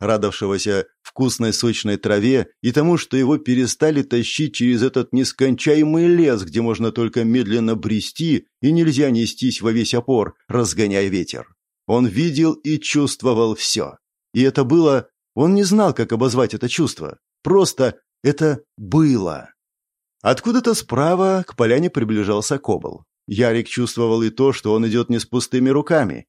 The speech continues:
и то, что ему не терпится приготовить ужин и утолить голод. А ещё он почувствовал в мешке за спиной у Зелёного что-то странное и непонятное.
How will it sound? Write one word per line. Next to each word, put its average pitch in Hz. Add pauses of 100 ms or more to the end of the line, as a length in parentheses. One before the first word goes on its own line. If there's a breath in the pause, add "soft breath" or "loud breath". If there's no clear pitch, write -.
и 123
то, 139
что -
ему 131
не 143
терпится 135
приготовить 113
ужин 147
и 127
утолить 110
голод. 85 (480)
А 120
ещё 170
он 233
почувствовал 175
в 117
мешке 143
за 156
спиной 151
у -
Зелёного 147
что-то 151
странное 220
и 196
непонятное. 160